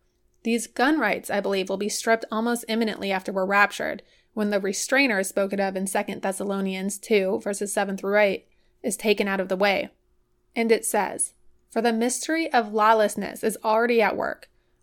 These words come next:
Only he who now restrains will do so until he is taken out of the way, and then the lawless one will be revealed," which is the final Antichrist,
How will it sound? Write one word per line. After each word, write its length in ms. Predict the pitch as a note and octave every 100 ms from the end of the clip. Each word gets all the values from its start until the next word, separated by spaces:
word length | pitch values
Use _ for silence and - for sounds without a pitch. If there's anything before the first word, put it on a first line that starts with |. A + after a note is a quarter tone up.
| -
Only 300 | A#3 A#3 A3+
he 340 | - B3+ D#4
who 160 | E4 C#4
now 260 | B3 A#3+
restrains 720 | A#3 A3+ - A3 G#3 G3+ F#3+
will 80 | G3
do 300 | F#3+ A3+ B3+
so 360 | B3+ F#3 F#3 -
until 260 | G#3+ G3
he 140 | G#3 G#3+
is 120 | G#3
taken 340 | - A#3 A#3
out 140 | G#3+ G#3
of 80 | G3
the 100 | G3
way, 380 | G3 - - - _ _ _ -
and 140 | A3
then 100 | A3
the 100 | G3+
lawless 640 | G#3 G3+ A3+ C#4 A3 A#3+
one 180 | A3 G3
will 100 | G3
be 120 | G3+
revealed," 640 | G3 F#3+ A3 F#3+ C3 - - _ _ -
which 160 | G#3
is 100 | G3
the 80 | F#3+
final 300 | G3 F#3+ -
Antichrist, 840 | - G3+ - - - - - -